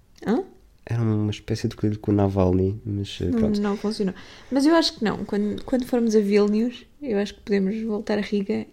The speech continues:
Speaker 1: e, e
Speaker 2: Quando
Speaker 1: se formos
Speaker 2: formos
Speaker 1: no
Speaker 2: a,
Speaker 1: verão
Speaker 2: é que Vilnius, mesmo juntar Vilnius e Minsk é, é muito,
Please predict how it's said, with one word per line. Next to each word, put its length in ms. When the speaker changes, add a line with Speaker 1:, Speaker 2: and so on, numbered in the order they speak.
Speaker 1:
e, 360
e 60
Speaker 2:
Quando 100
Speaker 1:
se 60
formos 260
Speaker 2:
formos 20
Speaker 1:
no 100
Speaker 2:
a, 40
Speaker 1:
verão 420
Speaker 2:
é 100
que 80
Vilnius, 280
mesmo 160
juntar 300
Vilnius 340
e 60
Minsk 380
é, 300
é 40
muito, 720